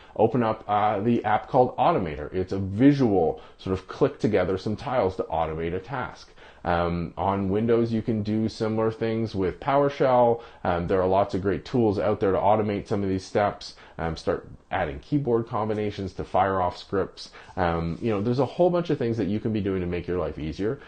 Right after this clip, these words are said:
if you can take a breath for a minute and realize that if you do it more than once, it's probably worth automating, even if you've never automated anything before. Now, for those of you in a cybersecurity role, this is the number one skill you need moving forward, is to be able to write some basic code to glue systems together.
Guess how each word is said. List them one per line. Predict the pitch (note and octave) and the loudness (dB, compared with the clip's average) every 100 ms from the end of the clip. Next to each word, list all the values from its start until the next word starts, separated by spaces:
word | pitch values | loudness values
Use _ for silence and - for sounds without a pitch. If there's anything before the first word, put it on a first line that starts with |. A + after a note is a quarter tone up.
| - | -12
if | - G2 | -8 -4
you | G2+ | -2
can | F#2 | -2
take | - A#2+ A2+ | -4 -6 -4
a | |
breath | - F#2+ G#2+ - | -2 2 0 0
for | - | -4
a | D#2 | -2
minute | C#2+ C2 - - - - | -4 -8 -12 -20 -20 -8
and | E2 E2+ | -4 2
realize | G2+ G#2+ F#2+ F#2 | 4 4 2 0
that | E2+ | -2
if | F2 | -2
you | F2 | 2
do | B2+ | 4
it | C3 | 4
more | C3 D3 | 2 4
than | D3 | 2
once, | F2 D#2 - | 0 -6 -8
it's | F#2+ | -8
probably | - E2 F2+ E2 | -4 -2 -2 -4
worth | C2+ D2+ C#2+ - | -4 -6 -8 -10
automating, | - A2 A2 D2 A#1+ - - - | -2 0 0 -4 -10 -16 -20 -2
even | D3 G3 | 2 4
if | F#3+ | 2
you've | F#3 | 0
never | F3 E3 B2 | 2 4 6
automated | C3+ C3 A#2+ A2+ | 6 6 2 0
anything | F#2 F#2 F2 F2+ | 0 -2 -4 -4
before. | E2 - A2 - - - - - - _ | -4 -2 -2 -2 -10 -20 -20 -20 -20 _
Now, | G2 F#2 | -4 -2
for | - | 0
those | G#2 A2 A2 | 4 4 4
of | G#2+ | 2
you | A2 G#2+ | 2 2
in | F2+ | 0
a | F2 | -2
cybersecurity | - F2 D2+ C#2+ E2+ A#2+ B2 C3+ | 0 0 0 -4 -4 0 2 2
role, | C3 C3 B2+ B2+ B2+ - - F#2+ | 4 8 8 6 0 -16 -14 -2
this | F#2+ C#3 | 4 6
is | E3+ E3 | 6 6
the | E3+ | 8
number | D3+ D3 D#3 | 8 10 10
one | C#3+ C3+ | 8 4
skill | - C#3 B2+ | 6 8 8
you | A2+ | 6
need | G2+ G2+ G2+ G2+ | 4 2 0 -2
moving | F2+ G2 F#2 F2 | 0 0 0 0
forward, | G2 F2 C#2+ | 2 2 0
is | C#2+ - | -4 -4
to | |
be | D#2+ F#2 | -2 0
able | F#2+ G2 F#2+ | 2 2 0
to | |
write | F2 F2+ E2 | 2 0 -2
some | - D2+ | -4 -4
basic | D#2 D2 C#2+ | -4 -6 -12
code | - B2 A#2 F#2+ | 0 4 4 4
to | |
glue | F2+ G2 G2 G#2+ G#2 | -2 -2 0 -2 -4
systems | - F2+ - E2+ - | -6 -6 -4 -8 -6
together. | E2 E2 C2 | -4 -4 -6